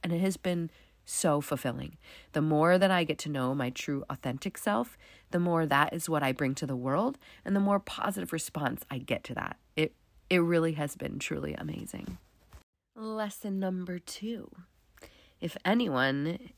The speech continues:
is mean or rude to me,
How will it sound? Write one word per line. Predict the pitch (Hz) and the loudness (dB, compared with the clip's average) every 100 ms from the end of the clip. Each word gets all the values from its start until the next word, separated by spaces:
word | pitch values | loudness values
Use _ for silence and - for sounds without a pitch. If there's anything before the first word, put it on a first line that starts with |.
| - | -4
is | 160 147 | -2 -2
mean | 147 160 226 247 247 247 247 - | -4 -2 0 2 2 2 0 -2
or | 180 170 170 170 - - | -2 2 2 2 -2 -6
rude | 160 151 180 214 185 147 147 175 - | -6 -2 2 2 2 0 0 -2 -4
to | - | -4
me, | 139 131 117 160 247 | -2 -2 -2 -2 -6